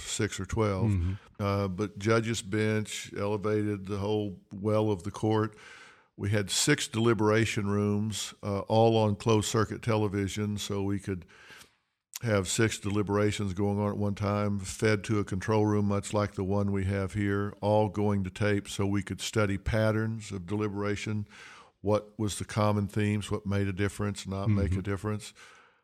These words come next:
Speaker 1: Um, so we did trial strategy. We had a graphics department that sometimes would run twenty-four hours a day for,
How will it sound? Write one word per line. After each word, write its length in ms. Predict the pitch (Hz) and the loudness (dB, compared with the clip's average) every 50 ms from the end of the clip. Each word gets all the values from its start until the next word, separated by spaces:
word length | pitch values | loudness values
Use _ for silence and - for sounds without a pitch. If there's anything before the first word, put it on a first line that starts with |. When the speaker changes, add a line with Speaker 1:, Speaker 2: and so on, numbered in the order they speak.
| _ _ - | _ _ -10
Speaker 1:
Um, 400 | 95 92 95 92 92 95 92 87 - _ _ _ _ _ _ _ _ _ _ _ | -8 -6 -6 -4 -4 -6 -6 -8 -10 _ _ _ _ _ _ _ _ _ _ _
so 160 | - - 110 | -4 -2 0
we 120 | 104 104 110 | 2 2 2
did 220 | 101 113 107 95 | 2 2 0 2
trial 360 | - - - 113 107 104 104 98 | 0 2 4 4 4 4 4 0
strategy. 760 | - - - 117 113 117 113 110 104 113 113 113 113 113 113 113 - - | 0 2 4 4 4 4 2 0 -2 -4 -4 -2 -2 -2 -4 -6 -8 -8
We 220 | 101 101 101 98 | -4 -4 -2 -2
had 180 | 90 98 98 95 | -2 -2 -2 -4
a 60 | 95 | -4
graphics 560 | 87 80 107 110 113 110 - - 117 95 - - | -2 -2 0 2 2 0 0 -2 -4 -4 -4 -10
department 680 | - 92 - 113 110 113 104 104 110 110 107 101 - - | -8 -2 0 2 2 2 0 -2 -2 -2 -2 -4 -6 -4
that 240 | 98 98 92 90 - _ _ - | -4 -2 -2 -4 -6 _ _ -12
sometimes 960 | - - - - 113 117 113 - 113 107 104 104 107 104 104 98 92 - - | -8 -6 0 0 0 0 2 0 2 2 2 2 2 0 -2 -4 -8 -10 -6
would 180 | 101 101 90 87 | -6 -6 -2 0
run 220 | 104 107 107 104 | 0 0 0 -2
twenty-four 560 | 98 - 110 110 107 107 101 - 107 104 104 | -2 -2 -2 0 0 0 0 0 0 2 2
hours 260 | 104 107 107 104 92 101 | 2 2 0 -2 -2 -6
a 60 | 104 | -4
day 380 | 92 101 101 104 107 107 110 | -2 0 0 2 0 0 -2
for, 420 | 107 - - 95 95 95 95 90 | -4 -6 -6 -6 -4 -4 -4 -6